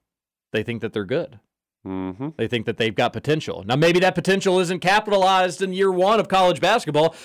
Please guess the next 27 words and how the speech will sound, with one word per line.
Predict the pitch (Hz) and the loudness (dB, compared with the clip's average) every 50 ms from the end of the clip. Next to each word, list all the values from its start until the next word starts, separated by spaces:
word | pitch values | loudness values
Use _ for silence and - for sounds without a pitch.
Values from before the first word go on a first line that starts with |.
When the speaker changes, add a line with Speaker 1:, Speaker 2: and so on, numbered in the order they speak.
| - - - | -18 -8 0
Speaker 1:
Maybe | - 156 170 170 175 | 2 4 4 4 4
it's | 175 170 - | 2 2 2
in | 180 175 165 | 2 2 2
year | 156 175 196 196 | 4 4 2 2
two | 190 - - 226 233 226 | 2 0 -2 0 2 2
of | 214 185 170 | 2 2 4
their | 196 196 | 4 4
N | 202 208 | 2 2
B | 196 190 196 | 2 2 2
A | 196 185 | 2 2
careers | - - 131 120 107 98 95 87 113 | 0 -2 -2 0 0 -2 -2 -4 -2
or | 127 | 0
year | 143 160 170 165 | 0 2 0 2
three | - 180 196 202 196 | 2 2 4 4 4
of | 180 151 | 4 2
their | 165 165 170 | 2 2 2
N | 170 160 | 2 2
B | 156 165 | 2 2
A | 180 170 | 2 2
careers. | 165 - 110 95 82 71 69 - - _ _ _ _ _ _ - | 0 -4 -6 -6 -6 -8 -12 -16 -20 _ _ _ _ _ _ -16
That's | 98 - | -10 -8
a | 127 104 - - _ | -8 -8 -8 -10 _
very | - 120 120 123 131 | -2 0 0 0 0
fair | 120 - 139 135 139 139 135 | 0 0 0 2 4 4 2
and | 131 123 | 2 2
valid | 131 131 135 135 135 - - | 2 2 4 4 2 2 0
point. | 139 131 113 85 76 - | 0 0 0 -2 -4 -10